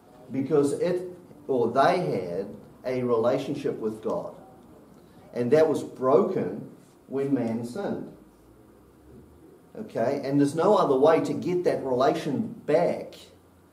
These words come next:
because the wages of sin is death.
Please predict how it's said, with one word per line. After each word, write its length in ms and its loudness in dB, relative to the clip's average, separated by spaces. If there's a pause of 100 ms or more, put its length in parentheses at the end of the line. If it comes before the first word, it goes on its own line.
(100)
because 320 -4
the 60 -4
wages 480 -2
of 160 -4
sin 340 -4
is 220 -10
death. 440 -8